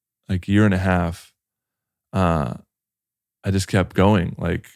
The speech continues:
step after step, getting outside my comfort zone. I started doing these, you know, these w-, these weekly calls, started creating content for 'em, started connecting with them.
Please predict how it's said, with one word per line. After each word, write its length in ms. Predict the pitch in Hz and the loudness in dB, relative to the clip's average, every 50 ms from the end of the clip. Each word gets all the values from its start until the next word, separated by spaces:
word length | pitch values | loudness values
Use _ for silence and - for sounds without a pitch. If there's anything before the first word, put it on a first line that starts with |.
| _ _ _ _ _ _ | _ _ _ _ _ _
step 320 | - - - 101 95 90 87 | -14 -6 0 0 0 2 0
after 240 | 90 90 - - 87 | -2 -4 -4 -6 -8
step, 400 | - - 92 90 90 87 - _ _ _ _ _ - | -6 -2 -2 -2 -2 -4 -8 _ _ _ _ _ -4
getting 160 | - 95 95 | -2 0 0
outside 240 | 92 90 90 - 92 | 0 0 0 0 0
my 100 | 92 90 | -2 -2
comfort 320 | - - 87 87 - 85 | 0 0 -2 0 0 -2
zone. 340 | 82 - 87 87 - - - _ _ _ _ _ _ - | -2 -2 -2 -4 -4 -6 -8 _ _ _ _ _ _ -12
I 40 | - | -4
started 220 | - 90 90 85 | -2 -2 0 0
doing 160 | 85 87 87 90 | 0 0 0 0
these, 340 | 87 87 82 - - - - | 0 -2 -2 -6 -10 -12 -10
you 80 | - 85 | -8 -8
know, 180 | 80 78 78 - - | -6 -6 -6 -8 -8
these 200 | - - - - | -8 -10 -10 -10
w-, 180 | - - - - | -10 -12 -12 -12
these 160 | - - - | -14 -12 -10
weekly 240 | - - - - - | -10 -10 -10 -12 -10
calls, 640 | - - 101 98 98 95 95 95 92 87 90 - | -4 0 2 2 4 4 4 2 2 0 -2 -8
started 300 | - - - 90 - - | -8 -8 -8 -8 -8 -6
creating 320 | - 92 92 - - - | -4 -4 -4 -4 -6 -6
content 500 | - - 95 92 92 92 - - 87 87 | -2 0 2 2 2 0 0 -2 -4 -4
for 260 | - - 92 92 90 90 | -4 -4 -2 0 0 0
'em, 140 | 90 90 | -2 -4
started 240 | 87 - - - 92 | -6 -6 -8 -8 -6
connecting 380 | - - 92 92 92 - 98 92 | -4 0 0 0 0 0 0 0
with 160 | 90 87 - | 0 0 0
them. 280 | 92 92 92 90 87 | 0 0 0 0 -2